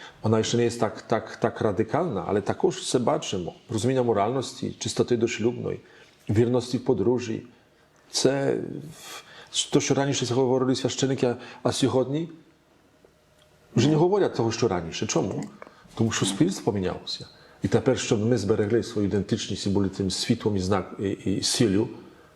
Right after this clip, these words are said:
Speaker 1: ну, виклик для кожного з нас.
Speaker 2: Тепер це вимагає більшої відваги, ніж, е,
Speaker 1: Ну, певно,
Speaker 2: раніше.
Speaker 1: так.
Speaker 2: Колись це було обов'язком, тепер воно вимагає, крім обов'язку, тепер ще вимагає певної відваги
Speaker 1: Ну,
Speaker 2: такої.
Speaker 1: ну, з-, за-, завжди,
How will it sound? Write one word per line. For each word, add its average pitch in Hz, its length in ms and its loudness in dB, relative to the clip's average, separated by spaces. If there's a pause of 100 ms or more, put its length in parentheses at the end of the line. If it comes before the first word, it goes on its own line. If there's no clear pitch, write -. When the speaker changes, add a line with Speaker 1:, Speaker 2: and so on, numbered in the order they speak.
(200)
Speaker 1:
ну, - 120 2
виклик 143 300 2
для 151 100 2
кожного 143 380 0
з - 80 -4
нас. - 320 -6 (1300)
Speaker 2:
Тепер 214 300 0
це 214 120 -4
вимагає 202 500 2
більшої 196 420 0
відваги, 196 560 0
ніж, 185 440 -2
е, 180 360 2 (200)
Speaker 1:
Ну, 175 80 4
певно, 131 260 2
Speaker 2:
раніше. 180 260 0
Speaker 1:
так. - 60 -8
Speaker 2:
Колись 220 260 2
це 196 100 -2
було 196 240 2
обов'язком, 214 580 -2
тепер 202 380 0
воно 196 160 -2
вимагає, 190 460 0
крім 214 220 0
обов'язку, 226 540 2
тепер - 260 0
ще 233 140 0
вимагає 196 440 0
певної 185 420 -2
відваги 170 420 2
Speaker 1:
Ну, 160 60 -4 (160)
Speaker 2:
такої. 196 220 -4 (200)
Speaker 1:
ну, 175 200 4 (160)
з-, 120 180 -2 (100)
за-, 139 220 4
завжди, 139 400 2